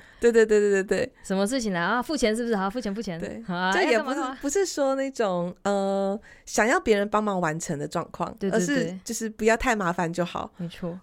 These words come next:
Speaker 1: 对。
Speaker 2: 我觉得是省麻烦对于金牛座来说是一件很重要的事情。
Speaker 1: <laughs> 嗯，对，我认识的金牛座也是这样子。
Speaker 2: <laughs>
Speaker 1: 对。
Speaker 2: 这也是会回到刚刚有讲，就是自己的个性，就是会不喜欢麻烦别人。
Speaker 1: 嗯。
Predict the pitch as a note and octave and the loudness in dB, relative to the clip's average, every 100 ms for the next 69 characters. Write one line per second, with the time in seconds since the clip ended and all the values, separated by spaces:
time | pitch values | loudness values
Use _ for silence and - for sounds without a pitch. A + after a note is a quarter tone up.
0 | _ - - _ - G3 G3+ G#3 A#3 A3+ | _ -8 -8 _ -2 2 2 4 4 4
1 | G#3+ F#3+ F#3 F#3+ G#3 F3 F3 G3 F3+ E3+ | 2 0 2 2 2 -2 0 -2 -2 -4
2 | E3 D#3+ E3 G3 A3 G3 F3+ E3+ D#3+ E3 | -6 -8 -8 -4 -2 0 0 -2 -2 -4
3 | F3+ E3 E3 D#3+ D#3+ D#3 F#3 F#3 D#3+ D#3+ | -6 -6 -8 -8 -8 -4 -4 -2 -4 -8
4 | - - F#3+ - - G#3 G3+ G3 F#3+ F#3 | -14 -14 -16 -18 -2 2 2 0 0 2
5 | G3 A3+ A3+ A3 G3+ G3 F3+ F#3 E3+ E3+ | 2 2 4 2 2 -4 -2 -2 0 0
6 | F3+ B3+ A#3+ C4+ B3+ D4 B3 D#4+ F#4+ F4+ | 0 0 0 2 2 2 4 4 2 -4
7 | - _ - - - - E4+ G#3+ C4 C#4 | -12 _ -8 -8 -8 0 4 4 6 6
8 | C4 G#3 F#3+ A3 G#3 G3+ G#3 G#3+ G#3+ E3 | 6 4 4 4 4 2 2 2 2 -2
9 | D#3+ F3+ F#3+ F#3 G#3+ D#3+ D#3 D#3+ F3+ E3+ | -6 -6 -8 -4 -4 -4 -6 -2 -2 0
10 | F3 E3+ F3 F3 E3+ - _ - D4 F#3+ | -4 -4 -2 0 -2 -4 _ -6 -2 0
11 | F3+ E3 E3 D#3 D3 D3+ - A#3+ A#3 G#3 | 0 -2 -4 -6 -6 -6 -6 -4 -2 -2
12 | G3 G#3 | -6 -10